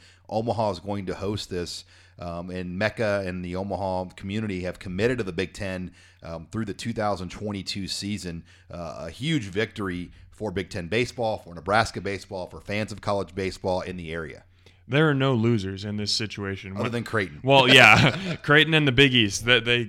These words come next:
Speaker 2: they kinda lost here. But as far as the Big Ten goes, this is awesome. I mean, I, I've been to a couple of these, you know, uh, conference tournaments, Big Ten tournaments that have been, been played
Speaker 1: Columbus.
Speaker 2: in other cities.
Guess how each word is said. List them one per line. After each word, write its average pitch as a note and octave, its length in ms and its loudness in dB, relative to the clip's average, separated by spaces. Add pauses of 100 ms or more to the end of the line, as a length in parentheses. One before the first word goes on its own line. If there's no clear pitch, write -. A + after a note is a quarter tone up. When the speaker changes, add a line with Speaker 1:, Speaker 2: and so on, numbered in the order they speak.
Speaker 2:
they A2+ 140 -2
kinda G#2+ 240 -6
lost G2 340 -4
here. G#2 140 -2
But G#2+ 240 -2
as A#2+ 160 0
far D#3+ 180 0
as C3+ 120 0
the A#2 60 -4
Big C3+ 220 -2
Ten C#3 240 -6
goes, C#3 380 -2 (840)
this C#3 180 -2
is G2 140 -8
awesome. F#2 500 -12
I G#2+ 80 -10
mean, G#2 380 -6 (1040)
I, C3+ 220 -4
I've D3 220 -2
been C#3 260 0
to B2 140 -4
a A2 60 -4
couple A#2 540 -4
of A2+ 160 -6
these, G#2+ 500 -8
you A2+ 100 -4
know, G2+ 300 -8 (160)
uh, G2+ 200 -6
conference A#2 580 -8
tournaments, A2 460 -8
Big A#2 180 -6
Ten A2+ 160 -10
tournaments A2 320 -10
that G2+ 60 -12
have G2+ 80 -12
been, G2 280 -14 (220)
been A#2 100 -4
played G#2+ 100 0
Speaker 1:
Columbus. A#2 360 4
Speaker 2:
in A#2+ 40 0
other A#2+ 180 -2
cities. A#2 420 -6